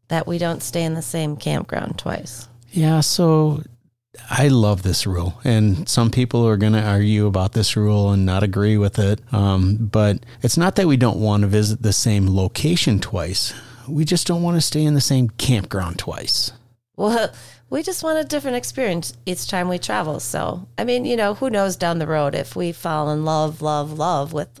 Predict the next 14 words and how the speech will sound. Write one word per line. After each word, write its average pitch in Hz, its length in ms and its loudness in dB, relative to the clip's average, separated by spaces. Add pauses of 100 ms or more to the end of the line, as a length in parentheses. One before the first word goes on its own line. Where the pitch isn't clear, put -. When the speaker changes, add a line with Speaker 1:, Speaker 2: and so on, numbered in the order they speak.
(160)
Speaker 1:
certain - 480 -4
campground, - 440 -4
we 349 140 -6
might 320 340 -8
break 120 240 -8
that - 240 -8
rule, 78 340 -8
but 57 220 -10 (220)
Speaker 2:
Well, 139 120 4
especially 147 460 2
once 131 240 4
we 113 80 4
start 104 240 2
living, 98 460 2